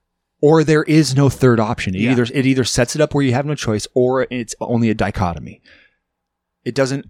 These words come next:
Speaker 1: allow for gray in that language. And, you know,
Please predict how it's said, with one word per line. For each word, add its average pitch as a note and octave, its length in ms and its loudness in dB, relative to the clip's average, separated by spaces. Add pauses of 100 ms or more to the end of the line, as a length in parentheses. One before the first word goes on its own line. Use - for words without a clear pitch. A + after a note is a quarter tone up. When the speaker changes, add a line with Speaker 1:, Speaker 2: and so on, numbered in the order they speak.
Speaker 1:
allow A2+ 340 -2
for A2 220 -8
gray F#2+ 480 -6 (420)
in A#2+ 140 0
that G#2+ 200 -4
language. A2 480 -4
And, A2+ 240 -4 (300)
you B2 140 -2
know, G2+ 200 -4